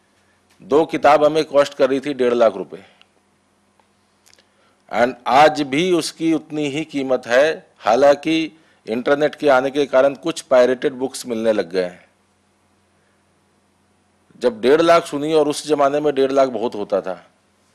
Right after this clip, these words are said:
दस हज़ार रुपये मेरी salary थी।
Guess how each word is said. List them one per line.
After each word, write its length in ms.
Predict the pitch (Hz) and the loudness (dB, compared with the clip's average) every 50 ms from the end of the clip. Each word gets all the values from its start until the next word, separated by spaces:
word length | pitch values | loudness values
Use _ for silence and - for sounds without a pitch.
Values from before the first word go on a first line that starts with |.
| _ _ _ _ _ _ _ _ _ _ _ - | _ _ _ _ _ _ _ _ _ _ _ -12
दस 280 | 90 110 131 131 - | -4 -4 -4 -4 -2
हज़ार 180 | 139 139 143 139 | 0 2 4 4
रुपये 200 | 135 135 139 143 135 | 2 0 -4 -6 -4
मेरी 220 | 135 135 131 135 | -4 -6 -6 -6
salary 400 | - 120 104 107 113 110 123 120 | -4 -2 -2 -2 -2 -6 -10 -10
थी। 200 | 110 131 - 180 | -12 -14 -18 -18